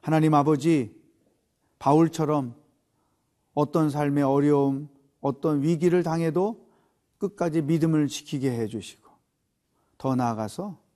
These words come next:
하나님 나라를 확장하는 일에 쓰임받게 하여 주옵소서. 어떤 고난이 와도 하나님이 내게 맡겨주신 일을 끝까지 감당하는 사람들이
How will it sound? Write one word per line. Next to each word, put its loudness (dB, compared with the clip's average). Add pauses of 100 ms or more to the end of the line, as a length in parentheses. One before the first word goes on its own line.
(920)
하나님 -2
나라를 -4 (180)
확장하는 -4
일에 -4 (160)
쓰임받게 -4
하여 -4
주옵소서. -10 (340)
어떤 4
고난이 2
와도 0
하나님이 0
내게 0
맡겨주신 -2
일을 -4 (340)
끝까지 -2
감당하는 -4
사람들이 -2